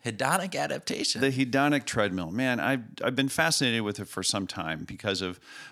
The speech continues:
Speaker 2: of the impact of rewards on, on people and how, um, how do, well, how, how does work life, uh, impact our hedonic adaptation? Or actually, I should say that this way.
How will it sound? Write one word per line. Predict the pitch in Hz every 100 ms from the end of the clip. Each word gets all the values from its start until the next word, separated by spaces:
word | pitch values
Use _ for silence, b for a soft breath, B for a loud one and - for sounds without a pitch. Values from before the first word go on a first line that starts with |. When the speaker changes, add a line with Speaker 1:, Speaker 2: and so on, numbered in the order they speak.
| B
Speaker 2:
of | 110
the | 107
impact | 104 107 107 107
of | 95
rewards | 95 98 113 117 113 113 104 - -
on, | 98 95 92 92 82
on | 92 87
people | - 82 - 85 82 B B B
and | 101 95 90 85
how, | - 107 104 104 98 95
um, | - 98 87 80
how | 101 131 135 147
do, | 131 123 117 120 117 117 107 92 _ _ _ -
well, | 123 139
how, | - - 139 156
how | 113 147
does | 170 151
work | 135 143 -
life, | 104 98 - - - -
uh, | 104 98
impact | 120 120 113 104 -
our | 95 95 - -
hedonic | 107 104 92 92 85
adaptation? | 85 76 - 80 - -
Or | 98 90 -
actually, | 95 - 87
I | 87
should | 90
say | -
that | 80 82 -
this | 107 -
way. | 71